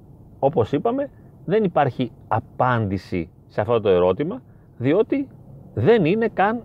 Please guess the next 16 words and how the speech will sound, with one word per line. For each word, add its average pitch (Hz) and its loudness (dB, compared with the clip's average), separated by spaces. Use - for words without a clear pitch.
ερώτημα. 175 0
Είναι 180 2
άγχος 196 0
που 127 0
υιοθετεί 120 2
τη 120 -2
μορφή 117 0
του 110 2
ερωτήματος. 98 0
Και 139 2
δεν 220 4
μπορώ 214 4
να 156 2
νικήσω 127 0
το 107 2
άγχος 120 0